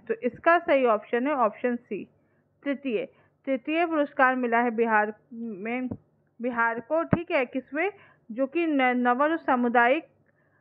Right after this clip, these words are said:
अ, रेडियो पुरस्कार हुआ था उसके तहत। Next question है, बिहार में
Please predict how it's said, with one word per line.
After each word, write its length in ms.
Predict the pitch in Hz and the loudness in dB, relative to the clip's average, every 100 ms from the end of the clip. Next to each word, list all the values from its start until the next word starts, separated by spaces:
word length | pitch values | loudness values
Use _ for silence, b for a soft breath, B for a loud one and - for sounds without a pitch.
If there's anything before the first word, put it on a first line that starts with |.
| - | -6
अ, 240 | 247 240 240 240 - | 0 0 0 -4 -2
रेडियो 480 | 240 247 220 277 302 | 4 4 2 -2 0
पुरस्कार 580 | 285 254 247 247 240 254 | 2 2 2 2 4 4
हुआ 240 | 226 220 | 2 2
था 200 | 226 330 | 2 2
उसके 340 | 247 254 - | 0 -4 -6
तहत। 560 | 214 160 202 165 - - _ _ _ _ _ _ _ _ _ _ _ _ _ _ _ _ _ _ _ _ _ 240 | -6 -6 -8 -10 -10 -12 _ _ _ _ _ _ _ _ _ _ _ _ _ _ _ _ _ _ _ _ _ -6
Next 320 | 285 - - | -6 -6 -6
question 460 | 277 254 254 233 | -4 -4 -6 -6
है, 140 | 240 254 | -4 -4
बिहार 540 | 233 262 233 247 294 | 0 4 6 4 2
में 380 | 339 247 220 | -2 -4 -4